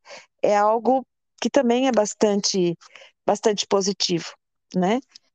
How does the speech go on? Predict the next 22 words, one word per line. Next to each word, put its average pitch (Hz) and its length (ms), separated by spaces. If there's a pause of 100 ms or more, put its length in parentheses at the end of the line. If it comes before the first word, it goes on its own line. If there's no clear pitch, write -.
(100)
Claro, 202 320
não 226 160
é 202 80
a 185 60
nossa 190 340
única 208 380
forma 190 500 (560)
de 202 120
manter 202 540
ou 233 100
de 196 140
cuidar 202 400
da 214 140
nossa 190 240
saúde 185 360
mental, 233 560 (340)
mas 277 180
é 277 60
uma 277 120
forma 254 320
também 302 280
importante, 277 680